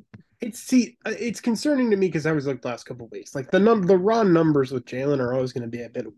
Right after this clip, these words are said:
wonky 'cause that's just not how the, the Eagles run their offense. They,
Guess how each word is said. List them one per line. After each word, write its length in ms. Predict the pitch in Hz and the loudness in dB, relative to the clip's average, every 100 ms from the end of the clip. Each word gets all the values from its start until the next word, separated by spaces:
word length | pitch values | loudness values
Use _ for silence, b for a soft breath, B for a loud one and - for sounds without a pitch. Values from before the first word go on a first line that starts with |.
| - | -12
wonky 480 | 113 127 - 165 160 | -8 -4 2 2 2
'cause 160 | 139 | -2
that's 220 | 143 127 | -2 -2
just 200 | - 135 | -2 -2
not 160 | 143 123 | -2 -4
how 140 | 127 | -4
the, 180 | 123 117 - _ _ - | -6 -8 -14 _ _ -2
the 160 | 151 170 | 0 2
Eagles 300 | 170 156 135 | 4 4 4
run 140 | 135 | 0
their 120 | 120 | 0
offense. 560 | 135 131 - - _ - | 0 0 -4 -16 _ -12
They, 300 | 113 120 127 | -8 -6 -6